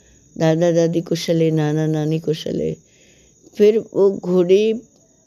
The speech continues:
घोड़े जो रहते हैं अश्वशाला में, तो वो,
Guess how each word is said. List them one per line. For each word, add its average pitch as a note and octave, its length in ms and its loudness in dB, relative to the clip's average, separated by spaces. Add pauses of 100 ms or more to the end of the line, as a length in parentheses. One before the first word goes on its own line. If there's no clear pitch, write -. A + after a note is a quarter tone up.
घोड़े F#3+ 600 2 (560)
जो F#3 140 0
रहते F#3 600 0
हैं F3 360 0 (420)
अश्वशाला E3+ 760 0
में, D#3+ 180 -2
तो E3+ 160 -4
वो, E3 240 0